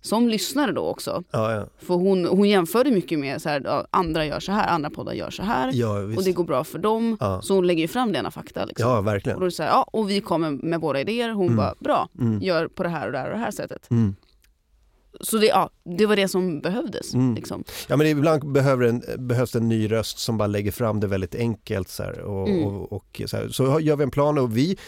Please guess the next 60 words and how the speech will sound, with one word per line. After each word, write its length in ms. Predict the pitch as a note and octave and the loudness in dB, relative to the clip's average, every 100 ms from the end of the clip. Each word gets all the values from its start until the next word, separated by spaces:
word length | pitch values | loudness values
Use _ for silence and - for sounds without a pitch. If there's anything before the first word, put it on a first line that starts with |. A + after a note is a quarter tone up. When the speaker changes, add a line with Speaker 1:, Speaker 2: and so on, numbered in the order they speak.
| - - | -20 -6
Speaker 2:
vi 120 | B2 C3+ | 2 4
gjorde 220 | G3+ E3 | 4 4
ju, 60 | |
hon 200 | C3 A#2 | 4 4
ju, 120 | G3+ F#3+ | 2 2
la 180 | E3 | 2
ju 60 | B2+ | 2
upp 100 | A#2 | 0
en 80 | G#2+ | -2
så 80 | G2+ | -4
här 60 | |
två 220 | - C3 | -2 -2
månaders 360 | G#2+ G2 F#2+ - | 0 0 -4 -6
plan 320 | - C3 - - _ - - | -4 -6 -6 -18 _ -20 -6
med 140 | B2+ A#2 | 0 2
datum 460 | A#2+ E2 - D3 | 2 2 0 0
bara. 140 | F2 E2+ | 0 -2
"Nu 100 | C3+ | 0
Speaker 1:
Ja, 60 | D3+ | 6
Speaker 2:
gör 120 | D3+ | 6
Speaker 1:
just 120 | A#3+ | 6
Speaker 2:
vi, 40 | C3 | 4
Speaker 1:
det. 40 | |
Ja, 80 | - D#4+ | 0 -2
det 140 | C#4+ | -2
var 100 | A3+ | 0
så 80 | G3+ | 0
Speaker 2:
nu 40 | C#3 | 2
Speaker 1:
skönt. 120 | E3+ | 2
Speaker 2:
ska 140 | - | 2
vi 80 | D#3 | 2
göra 380 | D3 C3 B2 A#2 | 4 6 6 4
Speaker 1:
Visst. 120 | A2+ | 2
Speaker 2:
det 100 | A#2 | 2
här 140 | B2+ A#2 | 2 2
och 60 | |
det 60 | G#2+ | 2
här", 200 | G2+ - | 0 -2
så 100 | - | -6
här. 80 | - - | -8 -6
Och 80 | A#2 | 0
det 100 | D#3 | 2
är 140 | F3+ | 4
ju, 340 | E3+ D#3+ D3+ | 4 2 0
eh, 640 | C#3+ C3+ C3 A#2+ A#2+ A#2+ C3 | 0 0 -2 -4 -6 -6 -4
det 100 | C3+ | 0
är 60 | |
ju 80 | E3+ | 2
underbart. 500 | D3 C3 E3+ D#2+ - _ _ _ - _ | 2 0 -2 -4 -14 _ _ _ -20 _
Speaker 1:
Mm. 260 | A#3+ F3 D#3 - _ _ _ _ - - - | -2 -2 -4 -10 _ _ _ _ -20 -8 0
Och 100 | G#3 | 2
sen 160 | G#3 | 4
det 60 | F#3 | 4
är 180 | A3+ G3+ | 4 4
ju, 60 | |
det 80 | G3 | 2
är 40 | |
ingen 160 | F#3 F3 | 2 2
så 100 | E3 | 0
här 160 | D3+ | -4